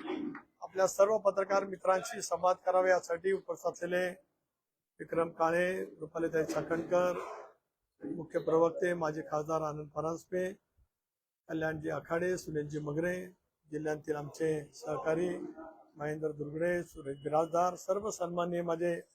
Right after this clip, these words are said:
अन्य सहकारी, आपण सर्व पत्रकार मित्र, वाहिन्यांचे प्रतिनिधी, बंधू भगिनी आणि सहकारी मित्रांनो,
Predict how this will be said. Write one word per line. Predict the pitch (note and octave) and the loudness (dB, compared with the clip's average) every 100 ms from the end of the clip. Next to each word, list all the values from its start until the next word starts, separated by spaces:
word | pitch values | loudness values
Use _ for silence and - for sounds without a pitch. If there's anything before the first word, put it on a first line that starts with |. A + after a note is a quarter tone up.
| _ | _
अन्य | E3 F3 E3 | -8 -4 -2
सहकारी, | D#3 D3+ D#3 E3+ C#3+ _ _ _ _ _ _ _ | 0 0 2 0 -2 _ _ _ _ _ _ _
आपण | D3+ - E3+ | -10 -2 -4
सर्व | D#3+ E3+ E3+ F3+ F3 E3+ - _ | 2 0 6 6 6 0 -12 _
पत्रकार | - D3+ D#3+ E3+ E3 | -8 -4 2 2 2
मित्र, | E3+ E3+ F3 F3+ | -2 -2 -2 0
वाहिन्यांचे | D#3+ D#3 D#3 - | -2 -2 -4 -6
प्रतिनिधी, | D3 C#3 F3+ F#3 D#3 A#2 _ _ _ _ _ - G4+ - | -12 -8 -4 -4 -4 -8 _ _ _ _ _ -14 -14 -6
बंधू | D#3 E3+ | -6 -4
भगिनी | E3 D3+ F#3 | -2 0 0
आणि | A3 A#3+ | -2 -4
सहकारी | - E3 E3+ E3+ | 0 0 0 -2
मित्रांनो, | D#3+ D#3+ D#3+ | 0 2 2